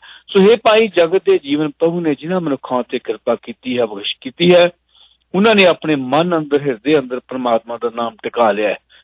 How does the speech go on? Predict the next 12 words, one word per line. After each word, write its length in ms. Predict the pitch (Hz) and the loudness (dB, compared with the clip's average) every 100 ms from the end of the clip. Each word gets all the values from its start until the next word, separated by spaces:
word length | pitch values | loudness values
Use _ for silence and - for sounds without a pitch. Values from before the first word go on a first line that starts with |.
| _ | _
ਸਤਿਗੁਰੂ 400 | - 139 139 127 | 0 0 2 -4
ਜੀ 60 | |
ਫਰਮਾਉਂਦੇ 480 | 120 135 127 131 156 | -4 -4 0 2 4
ਹਨ, 200 | 190 220 - - - _ | 2 0 -8 -20 -20 _
"ਧਰਮਰਾਜ 600 | 175 160 175 160 147 160 | 2 4 4 6 6 4
ਦੇ 280 | 170 180 180 160 | 2 2 2 2
ਦਰ 180 | 135 127 | 0 0
ਤੇ 140 | 151 151 | -2 -2
ਉਹਨਾਂ 400 | - 175 185 185 | -2 -4 -2 -2
ਮਨੁੱਖਾਂ 480 | 139 127 - 139 139 | -2 -6 -8 -8 -2
ਦੇ 160 | 135 - | -2 -2
ਕੀਤੇ 360 | 131 - 135 | -12 -6 -4